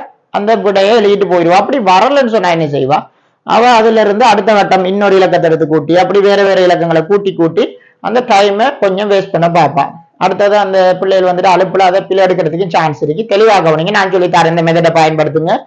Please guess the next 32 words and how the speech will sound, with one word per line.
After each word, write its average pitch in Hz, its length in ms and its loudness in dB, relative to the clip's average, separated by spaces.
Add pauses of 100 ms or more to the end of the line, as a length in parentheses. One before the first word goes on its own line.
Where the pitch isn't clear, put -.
(280)
ஒரே 220 340 2
ஒரு 269 160 2 (120)
கூட்டல்ல 175 440 2
விடை 226 180 2
எடுக்க 170 200 2
பழகுங்க, 147 540 0
அவ்வளவுதான். 156 580 0 (240)
நீங்க 190 220 -4
எடுத்த 214 500 0
எல்லா 233 360 2
இலக்கத்தையும் 202 540 0
கூட்டி 202 240 0
பழவாம, 170 680 2
நீங்க 269 220 -2
ஒரு 247 120 2
சின்ன 254 260 -4
ஒரு 226 160 0
செக் 233 340 -4
ஒண்ணு 262 120 0
பண்ணிட்டு 190 280 0
கூட்டுங்க. 170 340 0 (100)
எப்படின்னு 226 240 0
சொன்னா, 160 360 -2 (420)
முதலாவது 254 560 2
கேள்வி 214 200 2
உங்களோட 175 280 2 (220)
ஐம்பத்தி 247 540 0
ஒன்பது, 226 280 2
கூட்டுத்தொகை 240 560 2
ஐம்பத்தி 240 400 0
ஒன்பது 226 320 0
வரணும். 190 380 0